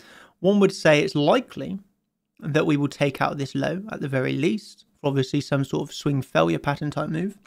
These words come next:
And we're obviously very much down towards the low of the range. I acknowledge that. This is a, obviously a mini range within itself. If you look on the thirty minute chart,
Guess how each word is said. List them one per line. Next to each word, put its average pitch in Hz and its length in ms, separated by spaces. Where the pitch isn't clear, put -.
And 247 220
we're 185 140
obviously 147 340
very 135 220
much 143 260
down 131 220
towards 131 320
the 190 80
low 233 260
of 139 100
the 156 120
range. 147 240
I 151 80
acknowledge 143 420
that. 170 200
This 160 180
is 135 80
a, 139 60
obviously 139 420
a 131 40
mini 139 280
range 131 340
within 131 180
itself. - 400
If 151 60
you 143 80
look 139 140
on 139 80
the 135 80
thirty 143 400
minute 151 260
chart, 143 360